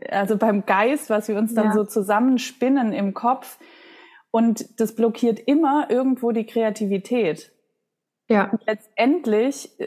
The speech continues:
Speaker 1: ich weiß, das ist nicht so einfach, aber letztendlich geht's eigentlich darum, zu einer Audition zu gehen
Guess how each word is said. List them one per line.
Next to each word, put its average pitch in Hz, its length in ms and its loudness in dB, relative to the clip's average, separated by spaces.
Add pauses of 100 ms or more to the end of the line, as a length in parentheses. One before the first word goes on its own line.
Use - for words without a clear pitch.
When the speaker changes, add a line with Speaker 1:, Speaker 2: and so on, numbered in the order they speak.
(120)
Speaker 1:
ich 202 180 -2
weiß, 254 300 2
das 226 160 -2
ist 233 160 -4
nicht 220 200 -2
so 208 160 -2
einfach, 240 460 0
aber 208 180 0
letztendlich 233 640 -2
geht's 214 260 -4
eigentlich 233 540 0
darum, 233 560 0
zu - 100 -8
einer 208 160 -2
Audition 247 480 -2
zu 202 180 -4
gehen 220 480 -2